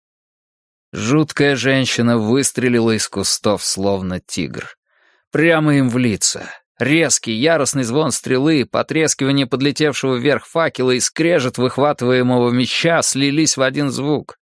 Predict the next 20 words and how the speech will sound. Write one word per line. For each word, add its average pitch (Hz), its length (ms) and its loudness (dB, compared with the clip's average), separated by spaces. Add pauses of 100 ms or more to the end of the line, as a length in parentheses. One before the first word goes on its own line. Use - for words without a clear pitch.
(400)
А - 180 0
потом 147 640 0
раздался 135 600 0
приглушённый 123 760 0
вскрик 127 540 -2
и 127 40 -2
хрупанье 120 720 0
костей. - 760 -4 (560)
На 107 160 0
белый 156 460 2
гладкий 135 540 0
склон 143 540 0
брызнула 131 560 0
кровь 135 500 -2
раньше, 143 540 -2
чем 110 200 -4
факел 135 460 -2
упал 131 340 0
на 120 180 -2
землю. 107 520 -6